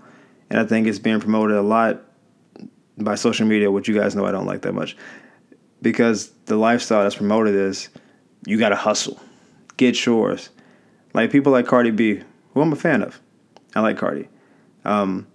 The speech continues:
Cardi talks about getting her shmoney. You know what she's talking about. Like,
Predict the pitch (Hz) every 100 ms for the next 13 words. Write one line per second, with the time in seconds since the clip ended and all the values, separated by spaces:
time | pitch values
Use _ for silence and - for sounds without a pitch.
0 | _ _ _ _ _ _ _ _ _ _
1 | - 117 123 135 139 135 127 135 131 131
2 | - 151 151 117 107 131 127 120 - 104
3 | 104 104 104 104 _ - - _ - 165
4 | 170 -